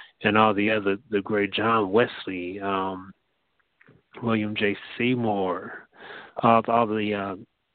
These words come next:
other great men and God that we, uh, know from history, and even whatever your name is, you know, that, uh,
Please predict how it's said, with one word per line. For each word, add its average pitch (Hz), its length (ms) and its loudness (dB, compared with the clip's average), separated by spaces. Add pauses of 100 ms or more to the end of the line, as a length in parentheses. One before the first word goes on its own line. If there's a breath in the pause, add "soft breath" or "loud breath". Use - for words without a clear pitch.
(340)
other 110 160 -4
great 110 320 -2
men 107 160 0
and 104 100 -2
God 104 260 2
that 98 140 -2
we, 104 240 0
uh, 95 200 2
know 101 320 0
from - 140 -14
history, 95 640 -6 (520 loud breath)
and 107 180 4
even 110 420 6
whatever 104 380 2
your 113 300 4
name 98 320 0
is, 90 440 -2
you 98 80 -14
know, 95 260 -8 (320)
that, 107 160 -4
uh, 98 320 -4